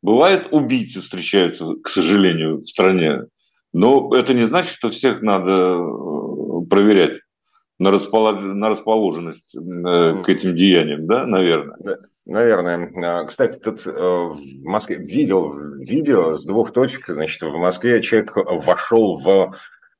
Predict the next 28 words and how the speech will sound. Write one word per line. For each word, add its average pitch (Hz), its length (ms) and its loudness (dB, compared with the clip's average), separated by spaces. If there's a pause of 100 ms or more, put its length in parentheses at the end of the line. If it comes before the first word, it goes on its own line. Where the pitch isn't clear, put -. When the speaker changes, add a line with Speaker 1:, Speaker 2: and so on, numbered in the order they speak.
(120)
Speaker 2:
а, 90 500 2
господи, 90 280 -6
грузовик 110 540 0
каких-то - 320 -12
дорожных 92 400 2
служб, 151 320 -6
припаркованных 95 680 -2
на 90 220 -2
обочине 110 920 0 (260)
четырех 127 500 0
или 90 40 -2
шести, 104 360 -6
шести, - 340 -4
по-моему, 92 300 2
полосной 90 400 0
дороги. 98 300 2
Я 82 60 -6
не 87 60 -6
помню, 87 280 -10
где 87 160 -4
это 90 100 -10
произошло, 107 540 0
м, 82 200 -8
конкретно 80 440 -6
в 87 100 -6
Москве. 95 400 -2 (340)
Ну 95 140 0
вот. - 160 -4